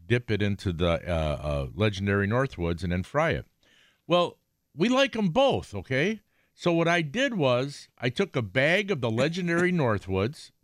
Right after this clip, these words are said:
dumped it in this thing I have for, you know, coating,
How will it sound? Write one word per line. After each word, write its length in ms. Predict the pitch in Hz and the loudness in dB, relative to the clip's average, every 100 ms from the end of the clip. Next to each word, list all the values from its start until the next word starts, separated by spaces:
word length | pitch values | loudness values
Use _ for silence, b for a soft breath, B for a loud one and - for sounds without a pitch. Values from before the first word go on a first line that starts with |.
| _ - | _ -2
dumped 280 | 123 147 131 | -2 0 -2
it 80 | |
in 160 | 120 117 | 0 0
this 320 | 98 82 - - - 80 _ _ | 0 0 -6 -16 -20 -20 _ _
thing 220 | 127 120 | 0 2
I 140 | 104 82 | 2 2
have 300 | 85 85 80 | 0 0 -2
for, 320 | - 80 76 | -6 -4 -4
you 140 | 71 | -4
know, 240 | 85 71 64 | -4 -4 -6
coating, 480 | - 110 98 78 76 | -2 0 0 -2 -6